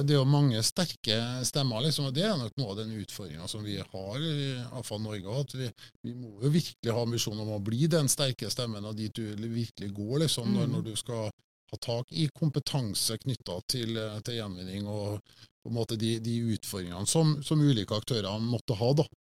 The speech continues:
Speaker 1: Og det er jo den
Speaker 2: Mm.
Speaker 1: ambisjonen vi virkelig må jobbe med, også
Speaker 2: Mm.
Speaker 1: vi som sitter i styret for, for i hvert fall Norge.
Speaker 2: Mm. Helt klart, så når vi jobber nå med strategiprosessen, så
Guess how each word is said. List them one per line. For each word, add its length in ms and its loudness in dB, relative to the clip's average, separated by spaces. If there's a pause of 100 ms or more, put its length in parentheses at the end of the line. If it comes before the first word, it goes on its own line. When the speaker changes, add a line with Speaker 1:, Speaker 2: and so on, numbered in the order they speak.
(120)
Speaker 1:
Og 100 -14
det 80 6
er 100 6
jo 140 4
den 160 6
Speaker 2:
Mm. 140 2
Speaker 1:
ambisjonen 580 4
vi 100 6 (120)
virkelig 200 0
må 140 2
jobbe 320 2
med, 140 2
også 240 4
Speaker 2:
Mm. 20 2
Speaker 1:
vi 100 2
som 140 -4
sitter 320 -4
i 80 -4
styret 480 -2
for, 160 -8
for 80 -6
i 320 -6
hvert 80 -4
fall 100 -6
Norge. 300 -2 (240)
Speaker 2:
Mm. 160 -4 (460)
Helt 160 4
klart, 300 6
så 120 0
når 120 0
vi 120 2
jobber 240 2
nå 100 4
med 220 2
strategiprosessen, 960 -2
så 100 0